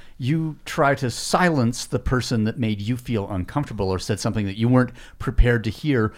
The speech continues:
or didn't overlay with, you know, your worldview. But it's just, uh, like, and,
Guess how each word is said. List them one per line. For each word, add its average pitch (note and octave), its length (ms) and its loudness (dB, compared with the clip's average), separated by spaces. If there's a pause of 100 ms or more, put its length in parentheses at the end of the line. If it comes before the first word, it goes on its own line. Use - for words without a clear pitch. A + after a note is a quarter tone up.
(160)
or B2 140 2
didn't D3+ 400 0 (100)
overlay A#2 800 6
with, G2+ 480 0 (220)
you A#2 100 0
know, F#2+ 120 0
your A2 240 0
worldview. F#2+ 640 -2
But F#2+ 140 -2
it's - 180 -6
just, - 240 -8 (320)
uh, - 160 -2
like, G#2 260 -2 (1120)
and, A2+ 280 2